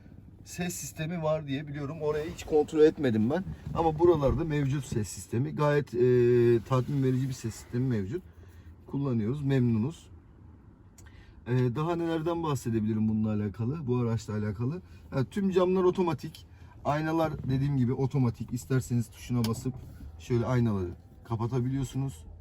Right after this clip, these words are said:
İsterseniz açabiliyorsunuz. Ya da bunu ortaya alıp aracı kilitlediğiniz zaman kendi kendine zaten aynalar kapanıyor, açılıyor. Ee, aynaların açı ayarlarını yine,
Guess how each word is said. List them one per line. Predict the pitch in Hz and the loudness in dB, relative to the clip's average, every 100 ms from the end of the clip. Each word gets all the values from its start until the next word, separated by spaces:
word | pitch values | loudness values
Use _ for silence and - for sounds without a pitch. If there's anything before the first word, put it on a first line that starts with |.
| - - - - - | -14 -12 -10 -12 -10
İsterseniz | - - 107 92 95 90 | -10 -6 -6 -6 -8 -8
açabiliyorsunuz. | 117 - 131 139 131 - 139 135 - - - - - - - - - 147 | -8 -4 -2 0 -2 -2 -4 -4 -12 -18 -18 -20 -20 -20 -20 -20 -18 -6
Ya | 139 120 | -2 0
da | 110 | 0
bunu | 110 | 0
ortaya | 127 127 151 147 | 0 0 0 0
alıp | 135 143 - - | 0 -2 -6 -6
aracı | 131 120 117 82 | -2 -2 -4 -10
kilitlediğiniz | - 147 135 139 | -10 -6 -2 -2
zaman | 123 131 135 | -2 -2 -4
kendi | 131 135 123 107 | -4 -2 0 -2
kendine | 104 95 95 | -4 -4 -4
zaten | 110 113 104 | -4 -4 -6
aynalar | - 120 98 92 143 - - - - - - | -4 -2 -2 -4 -6 -8 -20 -20 -20 -20 -4
kapanıyor, | 135 123 110 101 92 | -4 -2 -2 -4 -4
açılıyor. | 131 - 147 143 147 - - - - - | -6 -4 -4 -2 -4 -10 -20 -20 -12 -2
Ee, | 120 120 120 120 120 | 0 2 2 0 -2
aynaların | 139 143 147 147 151 151 135 - | -2 0 0 -2 -2 -4 -8 -6
açı | 135 - 143 147 - | -6 -4 -6 -6 -4
ayarlarını | 131 131 127 127 127 131 | 0 2 2 2 0 0
yine, | 135 123 127 | 0 2 2